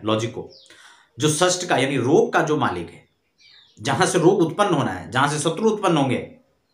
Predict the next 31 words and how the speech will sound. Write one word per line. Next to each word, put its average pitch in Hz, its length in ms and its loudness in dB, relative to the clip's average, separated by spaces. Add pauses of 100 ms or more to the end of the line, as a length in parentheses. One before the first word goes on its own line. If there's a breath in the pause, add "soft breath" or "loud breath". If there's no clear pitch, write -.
(400)
उसका 160 320 2
अधिपति 160 800 0 (260 loud breath)
कुंडली 180 320 0
के 180 140 0
सबसे - 360 -2 (200)
बलवान 180 460 2
भाव 131 280 -6
के 135 80 -10
अंदर 120 200 -6
जाकर 113 320 -6
बैठा 104 280 -8
हुआ 104 120 -6
है। 90 160 -10 (260 loud breath)
और 127 220 -4
अगर 135 240 2 (720)
उसकी 170 340 -2
स्थिति 139 300 -6
वहां 113 220 -2
पर 123 80 -6 (120)
उच्च - 240 -4
की 190 140 -6
होती 131 320 -2
है 104 100 -4 (1400 loud breath)
या 139 120 6
वो 175 120 8
स्वग्रही 156 560 2
होकर 190 300 2
वहां 160 160 4
पर 160 140 -2
बैठता 135 320 0
है, - 280 -8